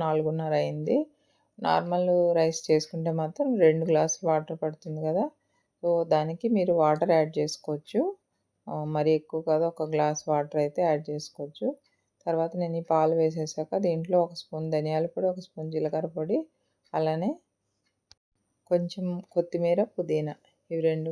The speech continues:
కూడా సన్నగా తరిగి వేసేసుకొని పాలు కొంచెం మరుగుతున్నాయి అనుకున్నప్పుడు బాస్మతి రైస్ already నానబెట్-, నానబెట్టినవి ఉన్నాయి కదా, అవి వేసేసుకొని చక్కగా కుక్కర్ విజిల్ పెట్టేసుకుంటే ఒక రెండు విజిల్స్కే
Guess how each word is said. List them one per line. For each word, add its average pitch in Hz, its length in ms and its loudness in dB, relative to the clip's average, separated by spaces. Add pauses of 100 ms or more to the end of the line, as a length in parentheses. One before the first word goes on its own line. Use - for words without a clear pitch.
కూడా 165 240 -4
సన్నగా 160 540 -4
తరిగి 160 260 -4
వేసేసుకొని 165 640 -4 (600)
పాలు 165 280 2
కొంచెం 175 440 -2
మరుగుతున్నాయి 160 720 -2
అనుకున్నప్పుడు 156 600 -6 (680)
బాస్మతి 175 600 0
రైస్ 165 300 -2
already 156 500 0
నానబెట్-, 151 500 -4 (120)
నానబెట్టినవి 156 680 -4
ఉన్నాయి 151 200 -6
కదా, 190 220 -4
అవి 170 280 2
వేసేసుకొని 160 580 -6 (580)
చక్కగా 170 460 -6
కుక్కర్ 175 360 -4
విజిల్ 165 260 -2
పెట్టేసుకుంటే 160 760 -4 (840)
ఒక - 240 -8
రెండు 156 240 2
విజిల్స్కే 160 580 0